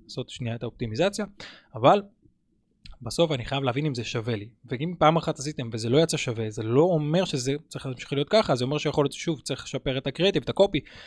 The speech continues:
אמ, ו-, וזה למה אתם נזהרים באיש מקצוע. אז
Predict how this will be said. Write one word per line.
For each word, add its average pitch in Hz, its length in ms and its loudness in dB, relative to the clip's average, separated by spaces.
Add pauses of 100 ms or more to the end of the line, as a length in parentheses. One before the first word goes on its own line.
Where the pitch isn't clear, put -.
(280)
אמ, 117 380 -2 (100)
ו-, 123 100 -2 (120)
וזה 131 180 4
למה 165 140 2
אתם 135 220 -4
נזהרים 123 320 -2
באיש 123 180 -4
מקצוע. - 260 -10 (580)
אז 131 320 2